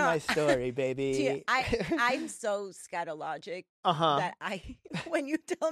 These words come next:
Speaker 2: me this, I start to salivate.
Speaker 1: <laughs> Get the f-, really?
Speaker 2: Yes, I'm very scatologic because my, my whole <laughs> family
Speaker 1: What do you
Speaker 2: is.
Speaker 1: think that means?
Speaker 2: I love to talk about
Speaker 1: Oh, you
Speaker 2: poop.
Speaker 1: like to talk about
Speaker 2: Yeah,
Speaker 1: shit.
Speaker 2: like,
Speaker 1: Yeah.
Speaker 2: you
Speaker 1: I'm very comfortable with
Speaker 2: Oh,
Speaker 1: it, too.
Speaker 2: I
Speaker 1: Yes.
Speaker 2: love
Speaker 1: Yes.
Speaker 2: shitting.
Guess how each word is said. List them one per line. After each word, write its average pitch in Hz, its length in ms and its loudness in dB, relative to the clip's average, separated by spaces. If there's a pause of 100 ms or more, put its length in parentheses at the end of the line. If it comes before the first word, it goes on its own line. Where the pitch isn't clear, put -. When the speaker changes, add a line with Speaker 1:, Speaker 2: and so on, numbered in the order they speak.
(100)
Speaker 2:
me 349 80 -12
this, 311 240 -12
I 247 100 -8
start - 260 -10 (160)
to 269 140 -12 (140)
salivate. 165 680 -12 (100)
Speaker 1:
<laughs> - 60 -20 (580)
Get 262 180 0
the 277 60 0
f-, 247 180 -8
really? 233 540 6
Speaker 2:
Yes, 220 420 -6
I'm 233 280 -2
very 214 320 -6
scatologic 156 600 -6 (220)
because 240 260 -6 (100)
my, 226 200 -4 (140)
my 233 160 -2
whole 240 280 -4
<laughs> - 60 -20
family 175 160 -6 (180)
Speaker 1:
What 202 80 8
do 254 60 2
you 262 60 2
Speaker 2:
is. - 40 -8
Speaker 1:
think 226 160 0
that 190 180 6
means? 196 480 -4 (960)
Speaker 2:
I 240 160 2
love 254 300 0
to 190 100 -12
talk 214 180 -8
about 180 300 -6
Speaker 1:
Oh, 196 100 8
you 170 80 4
Speaker 2:
poop. 165 120 12
Speaker 1:
like 156 80 6
to 143 60 -8
talk 143 140 2
about 131 100 2
Speaker 2:
Yeah, 240 80 6
Speaker 1:
shit. 220 80 2
Speaker 2:
like, 220 180 0 (100)
Speaker 1:
Yeah. 131 200 0
Speaker 2:
you 269 480 -4
Speaker 1:
I'm 190 200 2
very 208 260 6
comfortable 120 520 -4
with 98 140 -8
Speaker 2:
Oh, 226 160 0
Speaker 1:
it, 190 180 -2
too. 175 60 -10
Speaker 2:
I - 20 -8
Speaker 1:
Yes. - 120 -4
Speaker 2:
love 196 460 -2
Speaker 1:
Yes. 143 220 2
Speaker 2:
shitting. 165 320 -6